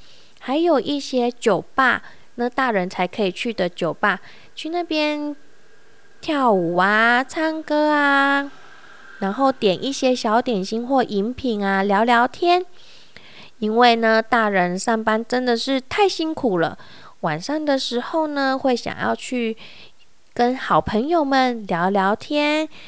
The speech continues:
或者是做一些自己想要做的事情，放松一下哦。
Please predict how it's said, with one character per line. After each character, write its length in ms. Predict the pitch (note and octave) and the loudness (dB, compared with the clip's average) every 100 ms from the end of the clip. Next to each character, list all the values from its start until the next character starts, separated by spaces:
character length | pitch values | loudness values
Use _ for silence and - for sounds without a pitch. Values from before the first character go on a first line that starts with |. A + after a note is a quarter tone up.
| - - | -20 -8
或 120 | G#3+ | -6
者 200 | F#3+ F3 | -2 -2
是 520 | F3 A3+ A3 G#3 G#3 A3 - - - - - - - - | 0 4 6 6 4 0 -14 -20 -20 -20 -20 -20 -20 0
做 180 | C4 B3 | 4 4
一 140 | B3+ | 2
些 260 | A#3+ A#3 A3 | 0 2 2
自 160 | A3 | -2
己 140 | A#3+ G3+ | -6 -4
想 240 | G3 D#3+ | -2 0
要 140 | G#3 | 0
做 240 | C#4 E4+ E4+ | -2 0 0
的 160 | C4 | 0
事 200 | A#3 - | 0 -2
情， 300 | C#4 - F#3 | -4 -4 -4
放 240 | F#3+ E4 E4+ | -2 -4 -4
松 360 | - D#4 D#4 C4 | -6 -6 -6 -6
一 80 | |
下 320 | B3+ - D4+ C#4+ | -6 -4 0 4
哦。 280 | C4+ C4+ | 6 6